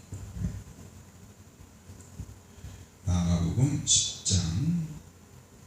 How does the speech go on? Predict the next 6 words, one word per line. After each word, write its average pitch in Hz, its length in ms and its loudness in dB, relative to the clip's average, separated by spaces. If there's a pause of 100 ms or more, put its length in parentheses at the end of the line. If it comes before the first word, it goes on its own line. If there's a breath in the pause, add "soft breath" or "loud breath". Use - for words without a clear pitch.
(1400)
일 92 300 8
절부터 - 720 4
십이 101 560 4
절까지 95 840 4
우리 92 200 0
기록합니다. - 800 -4